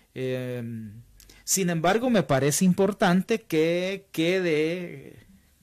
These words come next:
constancia en un informe de una comisión especial de la Asamblea Legislativa,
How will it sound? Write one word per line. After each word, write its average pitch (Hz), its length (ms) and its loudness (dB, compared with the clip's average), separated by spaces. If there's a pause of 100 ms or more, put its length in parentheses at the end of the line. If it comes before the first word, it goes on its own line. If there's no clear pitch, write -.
constancia 139 840 -2
en 120 100 -8
un 151 140 -8
informe 170 520 0
de 143 100 -2
una 156 200 -6
comisión 143 460 -6
especial 160 420 -4
de 180 80 0
la 156 80 0
Asamblea 131 380 -4
Legislativa, 131 800 -2